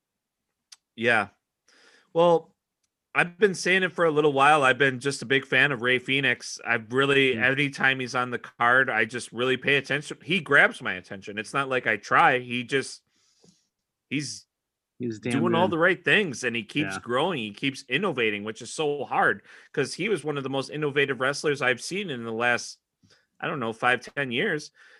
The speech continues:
Speaker 1: And then this match with Kenny is just like, "Man, dude, like,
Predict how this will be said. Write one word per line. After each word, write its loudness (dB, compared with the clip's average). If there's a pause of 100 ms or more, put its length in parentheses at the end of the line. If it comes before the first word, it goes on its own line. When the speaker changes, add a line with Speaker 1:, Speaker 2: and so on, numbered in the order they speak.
(300)
Speaker 1:
And 4 (100)
then 4
this 0
match 0
with -2
Kenny 0
is -4
just -10
like, -4
"Man, -4
dude, -6 (100)
like, -2